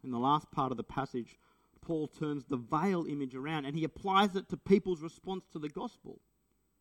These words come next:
First and foremost, as you may have suspected, Paul has in view the Jewish people. They had the best access to God's glory, the first access from a human perspective as a people.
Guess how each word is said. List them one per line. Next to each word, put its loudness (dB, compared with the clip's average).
First -2
and -16
foremost, -2
as -4
you -2
may 2
have -4
suspected, -4
Paul -2
has 0
in -6
view -4
the -6
Jewish -6
people. -10
They -2
had -4
the -4
best -8
access -8
to -10
God's -12
glory, -14
the -8
first -2
access -8
from -4
a -2
human -8
perspective -10
as -4
a -4
people. -8